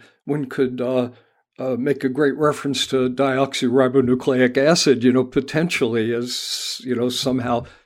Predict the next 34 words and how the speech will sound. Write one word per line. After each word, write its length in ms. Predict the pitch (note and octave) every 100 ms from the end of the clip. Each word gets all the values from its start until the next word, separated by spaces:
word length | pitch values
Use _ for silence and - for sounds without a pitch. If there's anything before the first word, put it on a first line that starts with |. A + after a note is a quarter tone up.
| _
tied 280 | - A#2+ B2
up 160 | C#3
with 160 | C3+ A2+
all 180 | A2+ -
of 120 | -
this. 260 | A#2+ -
There, 160 | - C3 - _ -
it, 200 | C#3 C3
it, 120 | E3 -
it's 300 | - - -
a, 180 | C3+ C#3+
I'm 120 | D3+
emphatic 560 | C#3 D3 - F#3 E3+ -
about 200 | B2+ A#2+
it 120 | B2
not 200 | C#3 C#3
being 220 | C3+ B2
a 60 | A2+
proof 460 | A#2 - E3 C3+ B2+
of 180 | A2
reincarnation, 880 | B2+ A#2+ B2 B2 A#2 A#2+ B2 - A#2 - - _ _
but 280 | C#3 B2+ - -
a, 120 | D3 -
a 60 | D#3
rather 400 | C#3 F3+ A3 D#3
airtight 560 | E3 F3+ F#3 - B2+ -
proof 400 | - E3+ B2+ -
that 180 | A#2+ B2 - - _
we 100 | C3
can't 320 | - D#3+ -
make 200 | D3+ C#3
sense 300 | - C3+ -
of 120 | B2
astrology 760 | B2 - D3+ D#3 C3 B2+ A#2